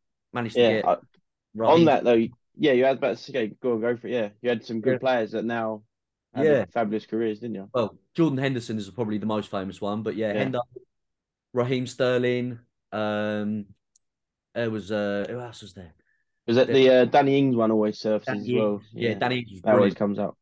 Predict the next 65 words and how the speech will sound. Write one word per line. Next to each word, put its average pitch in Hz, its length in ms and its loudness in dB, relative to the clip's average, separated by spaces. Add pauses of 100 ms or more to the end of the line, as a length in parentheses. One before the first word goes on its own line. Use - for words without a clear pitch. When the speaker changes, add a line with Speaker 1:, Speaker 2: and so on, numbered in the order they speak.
(140)
Speaker 1:
Yeah, 101 360 -2
Danny 107 320 -6
Ings. 101 380 -10
Um, 98 520 -6 (1120)
uh, 110 640 -10 (280)
I 120 80 -4
forget. 131 360 0
There 127 100 2
was, 131 140 -4
there 143 140 -2
was 156 100 -2
about 175 380 -2
five - 200 2
Speaker 2:
Mm. 190 40 -4
Speaker 1:
or 113 80 -10 (120)
six - 200 -20
of 104 80 -8
them. 87 200 -8 (320)
But, 107 200 -2
um, 107 320 -4 (640)
Speaker 2:
Did 131 120 4
you 139 60 2
Speaker 1:
but 123 40 2
Speaker 2:
think, 165 180 4
Speaker 1:
yeah. 131 60 0
Speaker 2:
was 143 100 6
there 147 100 6
any 156 240 6
point 143 320 2
at 120 100 4
a 120 40 4
time 120 380 2
as 113 80 0
well 127 120 4
you'd 107 160 0
go 123 160 2
into 113 400 0
a, - 320 -10
a 107 40 -4
group 113 260 -4
of 113 80 -4
lads 104 480 -6 (360)
and 113 140 -2
they'd 104 100 -2
be 110 120 -2
starting 117 380 0
off 113 140 -4
and 110 100 -4
you'd 107 140 -8
filming 110 300 -2
it, 95 100 -4
be 104 60 -6
like, 104 100 -2
"Oh, 90 240 -2
you're 92 180 -10
actually - 460 -12
not 107 160 -2
that - 160 -4
good, 110 200 -2
mate. 98 140 -6
You 64 60 -6
have 101 140 -8
to, 107 180 -4
Speaker 1:
So 101 200 -6
many 92 140 -16